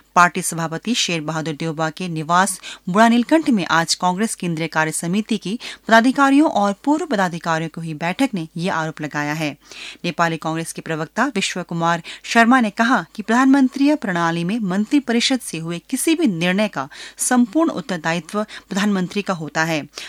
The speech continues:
आगे उन्होंने कहा कि इसके बावजूद तत्कालीन दो प्रधानमंत्रियों माधव नेपाल और डॉक्टर बाबूराम भट्टराई को उन्मुक्ति दिया जाना और एक मंत्री पर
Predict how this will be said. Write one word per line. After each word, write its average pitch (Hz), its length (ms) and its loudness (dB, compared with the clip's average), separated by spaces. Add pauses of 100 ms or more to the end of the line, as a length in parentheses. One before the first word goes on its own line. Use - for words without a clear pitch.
(120)
आगे 170 240 0
उन्होंने 165 320 -4
कहा 202 360 4 (100)
कि - 80 -10
इसके - 300 0
बावजूद 190 640 2 (240)
तत्कालीन 254 600 4
दो 254 100 2
प्रधानमंत्रियों 185 840 -4
माधव 156 400 -4
नेपाल 185 440 -2 (280)
और 214 180 6
डॉक्टर 214 340 -2
बाबूराम 220 420 2
भट्टराई 240 380 0
को 147 240 -8 (200)
उन्मुक्ति 262 480 4
दिया 170 240 -2
जाना 160 360 -4
और 190 240 0
एक - 300 -2
मंत्री 196 340 2
पर 151 200 -4